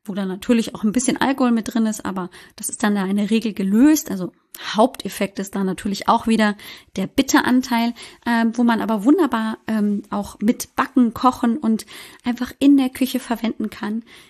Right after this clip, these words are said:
Ganz, ganz toll, da gibt's viele, viele tolle Sachen, auch Tees und so weiter. Da findest du also auch in den Shownotes, ähm, Links hin. Also da kann man sich, ähm, wirklich mit der Materie auch nochmal sehr, sehr gut beschäftigen. Das findest du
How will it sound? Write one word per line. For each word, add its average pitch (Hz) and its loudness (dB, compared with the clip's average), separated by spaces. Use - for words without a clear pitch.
Ganz, 294 2
ganz 277 2
toll, 247 0
da 220 -8
gibt's - -6
viele, 294 4
viele 269 2
tolle 240 -2
Sachen, 226 -2
auch - -4
Tees 254 2
und 240 0
so 214 -4
weiter. 214 -4
Da - -10
findest 262 4
du 254 -2
also 214 -4
auch 254 0
in 254 2
den 240 2
Shownotes, 240 0
ähm, 208 0
Links 311 4
hin. 254 4
Also 220 -4
da 214 -6
kann 226 -2
man 214 0
sich, 214 -4
ähm, 214 2
wirklich 262 2
mit 247 2
der 240 2
Materie 226 -2
auch 214 -6
nochmal 208 0
sehr, 226 4
sehr 214 0
gut - -4
beschäftigen. 285 0
Das - -8
findest 262 2
du 247 0